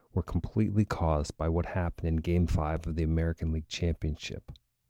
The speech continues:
But there is a connection about athletes and denial. According to writer Michael McKnight,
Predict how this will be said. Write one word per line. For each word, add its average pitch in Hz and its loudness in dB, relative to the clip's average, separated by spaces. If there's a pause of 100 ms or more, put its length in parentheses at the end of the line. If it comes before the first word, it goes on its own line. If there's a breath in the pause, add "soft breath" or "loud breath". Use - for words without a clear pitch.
(720)
But - -2
there - 8
is 123 4
a 107 6
connection 92 0 (520)
about 92 2
athletes 78 -2 (260)
and 85 2
denial. 85 2 (1800)
According 135 6
to 117 0
writer 90 4
Michael 85 4
McKnight, 85 2